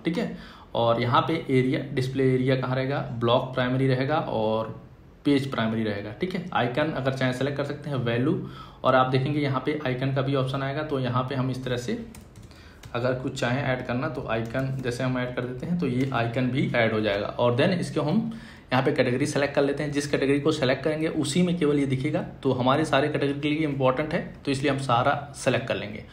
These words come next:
और then update पे click कर देंगे, ठीक है। तो इस तरह से हम attributes ऐड करते हैं, यानी नए function को ऐड करने के लिए, site में दिखाने के लिए हम ऐड करते हैं। तो ठीक इसी तरह email वाले को हम edit कर लेते हैं,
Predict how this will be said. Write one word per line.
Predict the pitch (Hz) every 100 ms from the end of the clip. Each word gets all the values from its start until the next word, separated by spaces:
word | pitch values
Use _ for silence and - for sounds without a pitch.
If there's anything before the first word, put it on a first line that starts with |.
| - -
और | 135
then | 123
update | 131 120 120 113
पे | 110
click | - -
कर |
देंगे, | 98 101 110 107 - - - - - -
ठीक | 220
है। | 170
तो |
इस | 151 147
तरह | 180 175
से | 208
हम | 170 180 -
attributes | 135 - 143 151 170
ऐड | 147 143
करते | 139 135
हैं, | 160 185
यानी | 151 139 151
नए | 131 139 170
function | 147 135 135
को | 143 143 175 131
ऐड | 127 135 131
करने | 123 127
के | 131
लिए, | 151
site | 120 120 127
में |
दिखाने | 123 113 117
के | 120
लिए | 175
हम | 156
ऐड | 117 110
करते | 107 110
हैं। | 107
तो |
ठीक | 127 190 185
इसी | 175 175
तरह | 175 147
email | 143 156
वाले | 156 160
को | 170
हम | 165 151
edit | 151 151
कर | 143
लेते | 147 175
हैं, | 233